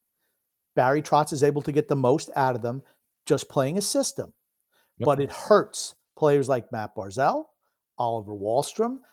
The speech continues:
Speaker 1: talented, skilled players who, you know, they are creative. Well, Wahlstrom's not creative, but, but what it does is it takes aw-, it takes away the thing that makes them special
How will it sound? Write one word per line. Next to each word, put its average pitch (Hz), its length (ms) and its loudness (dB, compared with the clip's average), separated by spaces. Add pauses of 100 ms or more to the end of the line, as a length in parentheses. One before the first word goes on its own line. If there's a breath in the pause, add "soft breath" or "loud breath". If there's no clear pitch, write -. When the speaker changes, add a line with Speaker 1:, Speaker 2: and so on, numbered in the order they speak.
(220)
Speaker 1:
talented, 196 600 0
skilled 180 580 0
players 143 480 4 (300 soft breath)
who, 139 300 -4 (160)
you 160 120 -2
know, 131 240 -2 (140)
they 156 280 4
are 156 180 8
creative. 139 600 2 (500)
Well, 113 260 -2
Wahlstrom's 147 440 2
not 123 200 -2
creative, 110 420 -6 (340 soft breath)
but, 139 240 2 (1120)
but 139 460 2
what 156 220 6
it 147 120 0
does 165 260 4
is 139 260 0 (320)
it 151 160 -4
takes 175 340 0
aw-, 151 140 -2
it 151 200 0
takes 208 320 2
away 190 380 2 (160 soft breath)
the 147 100 2
thing 196 320 0
that 160 180 2
makes 160 280 2
them 165 180 -2
special - 840 -6